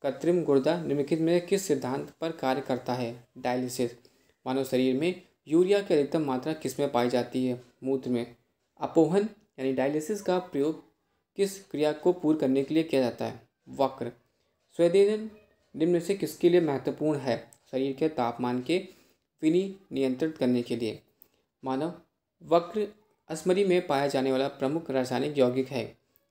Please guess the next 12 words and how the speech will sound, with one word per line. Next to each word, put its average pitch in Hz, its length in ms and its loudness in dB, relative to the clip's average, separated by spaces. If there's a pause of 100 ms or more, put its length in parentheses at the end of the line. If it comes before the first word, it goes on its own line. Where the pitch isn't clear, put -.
कैल्शियम 135 440 0
ऑक्सलेट। 123 600 -2 (500)
हैनले 175 340 0
का 202 160 2
लूप 165 360 2
का 175 100 0
कार्य 156 380 -2
संबंधित 135 540 -2
है 117 200 -4 (460)
उत्सर्जन 143 460 0
तंत्र 123 320 -2
से। 113 260 -8